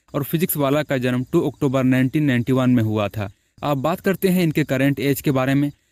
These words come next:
खान सर का करंट एज है ट्वेंटी नाइन ईयर्स और फिजिक्स वाला का करंट एज है थर्टी वन ईयर्स। आप बात करते हैं इनके बर्थ प्लेस के बारे में।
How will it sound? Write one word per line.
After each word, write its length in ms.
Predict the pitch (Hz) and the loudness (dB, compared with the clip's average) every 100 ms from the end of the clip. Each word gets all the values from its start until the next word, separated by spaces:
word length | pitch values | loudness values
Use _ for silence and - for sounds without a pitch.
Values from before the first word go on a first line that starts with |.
| _ | _
खान 200 | - 180 | -4 -2
सर 160 | 175 180 | 0 0
का 100 | 180 | -2
करंट 400 | - 139 143 147 | 0 0 0 0
एज 120 | 139 | 0
है 80 | 139 | 0
ट्वेंटी 280 | 135 123 135 | 0 0 2
नाइन 200 | 135 135 | 2 2
ईयर्स 360 | 131 131 - _ _ _ | 2 0 -6 _ _ _
और 100 | 143 | -6
फिजिक्स 300 | - 165 185 | -2 0 0
वाला 260 | 151 135 143 | 0 0 0
का 140 | 143 | -2
करंट 380 | 127 127 131 131 | -2 0 0 0
एज 140 | 131 | -2
है 80 | 127 | -2
थर्टी 280 | 120 117 127 | -2 -4 0
वन 200 | 120 117 | 0 0
ईयर्स। 420 | 113 104 98 - - _ _ _ _ _ _ _ _ _ _ _ _ | -2 -4 -6 -12 -16 _ _ _ _ _ _ _ _ _ _ _ _
आप 160 | 151 156 | -4 -2
बात 240 | 135 175 | -2 -2
करते 260 | - 185 196 | -2 0 2
हैं 140 | 190 | 2
इनके 200 | 170 147 | 2 2
बर्थ 260 | 135 127 117 | 2 0 -2
प्लेस 280 | - 139 139 | 0 0 0
के 100 | 151 | 0
बारे 220 | 135 135 | 0 2
में। 180 | 143 | 0